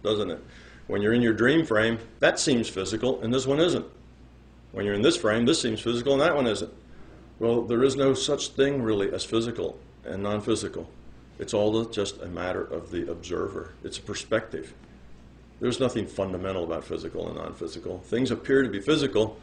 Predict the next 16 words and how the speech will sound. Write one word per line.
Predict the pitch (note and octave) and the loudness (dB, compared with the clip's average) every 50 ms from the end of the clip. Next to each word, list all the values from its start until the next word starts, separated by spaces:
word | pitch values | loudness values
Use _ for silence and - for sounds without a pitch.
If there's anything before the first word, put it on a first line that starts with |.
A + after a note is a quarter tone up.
| - - - - - - | -20 -20 -20 -20 -8 -2
when | - G#2+ G#2+ A2 G#2 G#2+ - - - - - - | 0 0 0 0 -2 -4 -8 -14 -18 -18 -4 0
your | - A2 G#2+ | 0 0 0
perspective | G#2+ - - C#3 - - - - D#3+ D#3+ D#3+ - A#2 F#2+ F#2 | 0 -4 -8 -8 -8 -4 2 4 4 4 4 2 -2 -2 -2
is | G#2+ G2+ A2 | 0 0 0
in | A2 A2+ | 2 2
that | A2+ G#2 F2+ | 2 2 2
reality | A2+ B2 C3 C3+ C#3 B2+ A2+ | 4 4 6 6 4 4 2
frame. | - - F2 D#2 C2+ - - - - - - - - - - - - - - - - - - - - - - - - - | 0 -2 -4 -4 -6 -8 -14 -16 -20 -20 -20 -20 -20 -20 -10 -6 -4 -4 -4 -4 -6 -8 -8 -8 -8 -10 -12 -10 -8 -6
And | F2 F#2+ G2+ | -4 0 0
everything | A2 A#2 A#2+ A#2 B2 A#2+ B2+ | 2 2 2 2 2 4 4
else | C#3 C#3+ C3+ C3+ | 4 4 4 2
appears | - G2 - A2 G#2+ G#2+ - | 0 -2 2 2 2 2 0
to | - | -2
be | - G#2+ G#2+ G2+ G#2 - - - - | -2 0 0 0 -2 -6 -16 -12 -6
non-physical. | G#2 A2+ A2+ A#2 A2+ - A#2 G#2 - G2 - - - - - - - - - - - - - | -2 -2 0 0 0 0 -2 -2 -2 -4 -8 -8 -10 -10 -12 -16 -20 -20 -20 -20 -20 -6 -4
That's | A2+ A#2 - - - | -4 -4 -2 -6 -8